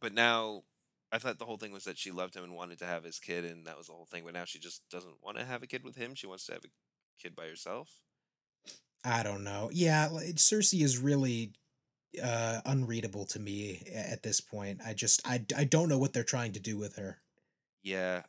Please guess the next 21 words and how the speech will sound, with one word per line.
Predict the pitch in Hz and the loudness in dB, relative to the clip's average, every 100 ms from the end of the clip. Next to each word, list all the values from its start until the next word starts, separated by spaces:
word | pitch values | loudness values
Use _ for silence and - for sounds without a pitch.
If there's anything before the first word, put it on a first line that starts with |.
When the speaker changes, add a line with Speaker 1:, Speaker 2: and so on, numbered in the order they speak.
| - | -8
Speaker 1:
I | |
mean, | 107 | -8
they're | 101 | -6
just | 107 120 | -6 -6
kinda | 107 87 - | -6 -8 -8
turning | 98 82 82 | -12 -12 -14
her | 87 | -12
into | 82 82 80 80 | -14 -16 -18 -18
a | 76 _ _ _ - | -20 _ _ _ -14
villain | 80 80 78 _ - | -12 -14 -20 _ -18
type | 80 - | -18 -16
character, | 80 80 - 80 | -16 -16 -16 -8
but, | 98 | 0
like, | 123 | 2
a | 135 | 4
sympathetic | - 113 101 92 82 | 0 0 0 0 0
villain, | 62 62 52 | -12 -20 -20
you | 76 | -20
know? | 78 _ _ _ _ _ _ _ _ _ _ _ _ - | -20 _ _ _ _ _ _ _ _ _ _ _ _ -14
'Cause | 92 | -10
she's | 90 | -8